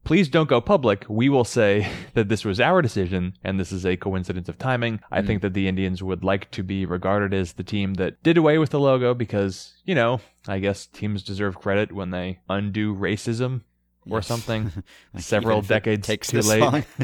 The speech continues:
Speaker 2: <laughs> Yeah.
Speaker 1: <laughs> I, now, if, if Ohtani was like, "I want you to not be the Indians anymore," that would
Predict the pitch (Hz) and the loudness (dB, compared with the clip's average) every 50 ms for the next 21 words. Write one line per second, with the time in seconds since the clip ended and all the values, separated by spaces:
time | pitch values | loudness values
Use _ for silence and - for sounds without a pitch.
0 | - - 180 - - - 151 - 113 104 - - - - - - - - - - | -4 0 0 0 0 0 -2 0 0 -2 -4 -6 -14 -16 -18 -20 -20 -8 0 2
1 | 127 156 175 185 180 165 147 - - - - 135 170 185 185 185 180 113 147 196 | 4 4 4 4 4 2 0 -2 -8 -20 -12 -4 0 2 4 4 4 6 6 4
2 | 185 - - - _ - 131 165 175 156 - - - 156 151 - 185 208 208 196 | 4 2 0 -18 _ -2 2 2 2 2 0 0 2 2 2 2 2 2 2 2
3 | 180 175 147 147 139 135 143 139 139 147 160 - 87 143 143 131 113 113 123 127 | 2 2 4 2 2 4 4 4 4 4 4 2 2 2 2 2 2 2 2 2
4 | 127 123 131 113 107 107 107 - - 151 202 220 196 170 135 113 107 98 101 98 | 2 2 0 -2 -2 -2 -4 -4 -4 -2 -2 0 2 2 2 0 0 0 0 0
5 | 95 95 92 90 87 87 85 87 90 123 151 180 170 - - 92 120 123 120 110 | 0 -2 -2 -4 -4 -4 -4 -4 0 0 0 0 0 -2 -8 -6 -2 -2 -2 -2
6 | 107 107 | -4 -8